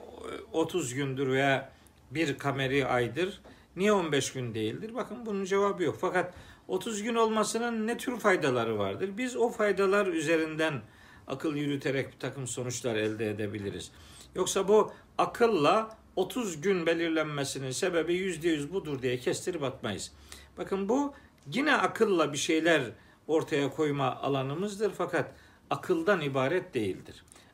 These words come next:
Ama her ne olursa olsun Kur'an'ın ilkeleri, prensipleri akıllılığı hitaba, e, konu edinir.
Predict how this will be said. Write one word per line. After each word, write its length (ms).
Ama 240
her 340
ne 60
olursa 460
olsun 320
Kur'an'ın 580
ilkeleri, 600
prensipleri 800
akıllılığı 1120
hitaba, 720
e, 220
konu 320
edinir. 540